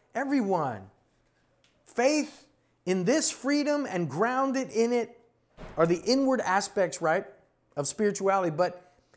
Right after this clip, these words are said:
it is walking outwardly. It is demonstrating it. This faith demonstrates itself. Why is Paul saying this to these Christians in Galatia? Well, there must be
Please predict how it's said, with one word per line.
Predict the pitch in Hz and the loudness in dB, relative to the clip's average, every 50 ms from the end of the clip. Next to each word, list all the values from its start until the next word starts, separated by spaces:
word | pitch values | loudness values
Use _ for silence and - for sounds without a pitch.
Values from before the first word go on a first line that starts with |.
| _ _ | _ _
it | 180 196 214 | 4 4 6
is | 202 165 | 4 2
walking | 156 139 143 165 214 233 226 233 - 202 170 147 127 107 - _ _ _ _ - | 0 -2 0 4 4 4 4 2 -2 -6 -6 -6 -8 -10 -12 _ _ _ _ 2
outwardly. | 175 214 214 - 165 156 139 131 131 127 135 | 2 4 4 2 -2 -4 -2 -2 -4 -4 -2
It | 156 | -2
is | 190 170 131 | -2 -4 -4
demonstrating | 113 - 196 208 208 202 196 180 - - 196 180 170 160 156 151 | -2 -2 0 0 0 -2 -4 -4 -4 -4 -4 -2 -2 -4 -4 -6
it. | 139 123 117 131 | -8 -8 -2 2
This | 175 220 233 226 - - - - _ - | 2 2 2 2 -4 -12 -18 -20 _ -20
faith | - - - 208 208 214 214 - - - - - | -6 -2 2 2 2 2 2 -2 -8 -20 -20 -4
demonstrates | 123 185 208 202 196 190 - - - 170 156 147 147 156 | 0 0 2 2 0 -2 -4 -4 -4 -4 -4 -4 -6 -10
itself. | 147 143 - - 147 117 101 95 - - - _ _ _ _ _ _ _ _ _ _ _ _ | -10 -10 -8 -6 -6 -6 -6 -8 -10 -16 -20 _ _ _ _ _ _ _ _ _ _ _ _
Why | - 220 302 320 | -4 -2 -2 -2
is | 302 - | -4 -8
Paul | - - 240 220 208 202 | -4 0 0 0 0 0
saying | - 202 180 165 156 143 | -4 -6 -6 -6 -6 -8
this | 135 - - | -12 -12 -12
to | 143 | -12
these | 135 131 120 - | -12 -12 -12 -12
Christians | - - 131 120 - 123 117 113 | -12 -10 -10 -10 -10 -14 -14 -14
in | 117 110 | -14 -12
Galatia? | 107 113 113 104 95 - 80 76 - _ _ _ - - _ - | -10 -10 -10 -10 -10 -14 -16 -20 -20 _ _ _ -20 -20 _ -4
Well, | 175 196 208 | -2 0 0
there | 196 196 | 2 0
must | 196 214 262 349 349 - - | 2 2 0 0 -2 -4 -4
be | 285 269 247 226 214 170 - - | -2 -2 0 -2 -2 -4 -8 -14